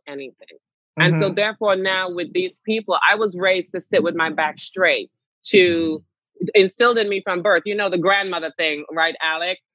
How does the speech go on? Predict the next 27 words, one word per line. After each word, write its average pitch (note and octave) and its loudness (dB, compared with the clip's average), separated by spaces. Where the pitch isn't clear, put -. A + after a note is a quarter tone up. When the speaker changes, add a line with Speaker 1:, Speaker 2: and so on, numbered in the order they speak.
Speaker 1:
Yes, E3+ 2
Speaker 2:
Right, D#3+ 6
Speaker 1:
sit F3 2
Speaker 2:
sit G3+ 2
Speaker 1:
up D#3+ 2
Speaker 2:
up D#3+ -2
straight. F#3 2
Speaker 1:
straight, - -20
speak A#3+ -2
properly, G3+ 0
you E3+ -6
know, F#3 -2
would G#3+ -2
not A#3 -2
Speaker 2:
Mm-hmm. D#3 0
Speaker 1:
respond A#3+ -4
to A3 -4
me G3 -2
if F#3 -6
I F3 2
didn't F3+ -8
speak F3+ -8
properly. G3 0
And F3+ -2
once G#3+ 0
I G#3 4
got F#3 -2